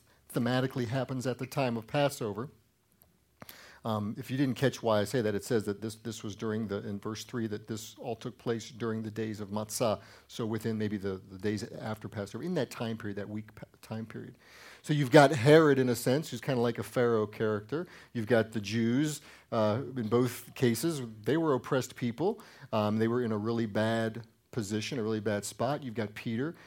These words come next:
as a Jew in a really bad spot. You've got dire circumstances for the,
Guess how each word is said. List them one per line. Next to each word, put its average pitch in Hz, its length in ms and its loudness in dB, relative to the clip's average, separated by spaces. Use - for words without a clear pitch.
as 104 160 -4
a 104 40 -4
Jew 107 300 -4
in 110 80 -4
a 98 60 -4
really 107 260 0
bad 101 320 0
spot. 120 480 -2
You've 104 140 -6
got 107 240 2
dire 113 320 4
circumstances 127 920 -4
for 110 280 -4
the, 101 460 -4